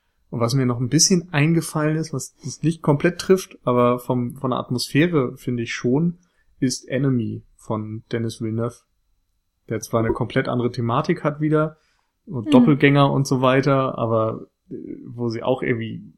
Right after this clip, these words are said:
Speaker 1: wo Jake Gyllenhaal in einer Doppelrolle immer Angst hat, dass der andere quasi in sein Leben einbricht und so. Und die Atmosphäre, dieses ständige Bedrohungsgefühl und so weiter, das ist da nochmal mehr auf die Spitze getrieben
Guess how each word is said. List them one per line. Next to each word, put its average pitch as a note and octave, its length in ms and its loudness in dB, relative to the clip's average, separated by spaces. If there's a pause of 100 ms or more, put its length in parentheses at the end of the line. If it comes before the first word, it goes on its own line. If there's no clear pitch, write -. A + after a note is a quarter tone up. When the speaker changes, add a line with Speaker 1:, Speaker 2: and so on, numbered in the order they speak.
(200)
Speaker 1:
wo A#2+ 120 -4
Jake A#2 280 -4
Gyllenhaal C#3 460 4
in C3+ 100 -2
einer A#2 80 -4
Doppelrolle B2+ 560 2
immer A#2 240 -4
Angst C#3 260 -2
hat, B2 160 -4
dass A#2 120 -4
der - 140 -6
andere B2 200 -2
quasi A#2 480 -2
in A#2 120 -4
sein A2+ 180 -2
Leben A#2+ 300 0
einbricht G#2+ 540 -8
und G#2 120 -10
so. G#2+ 240 -8 (480)
Und A2 400 -4 (140)
die A2 120 -2
Atmosphäre, A#2+ 840 0
dieses G#2+ 640 -8
ständige B2 840 2 (720)
Bedrohungsgefühl B2 1300 0
und A2+ 100 -4
so A2 160 -10
weiter, G#2+ 300 -2
das A2+ 240 -4
ist - 180 -6
da A2 220 0
nochmal A2+ 480 -6 (180)
mehr A#2+ 320 0
auf A#2+ 140 -6
die A#2+ 100 -4
Spitze B2+ 400 -2
getrieben A2 680 -8